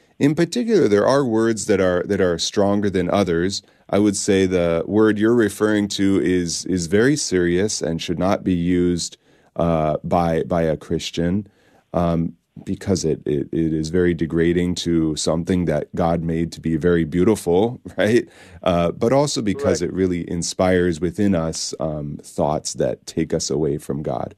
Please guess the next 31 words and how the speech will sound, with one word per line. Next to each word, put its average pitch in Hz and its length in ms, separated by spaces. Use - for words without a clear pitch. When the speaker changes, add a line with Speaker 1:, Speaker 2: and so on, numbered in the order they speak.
Speaker 1:
Um, 78 380
but 131 160
it 151 100
doesn't 180 300
mean 143 200
that 110 200
every 120 260
time 107 340
it - 120
comes 95 300
out 87 240
and 80 120
every 95 240
time 90 280
somebody 87 400
utters 101 340
it, 85 220
they're 92 160
committing 90 440
a 82 60
mortal 85 340
sin, 95 460
because 87 540
to 104 80
commit 104 300
a 98 60
mortal 90 320
sin, 90 280
you 80 100
have 82 220
to 80 300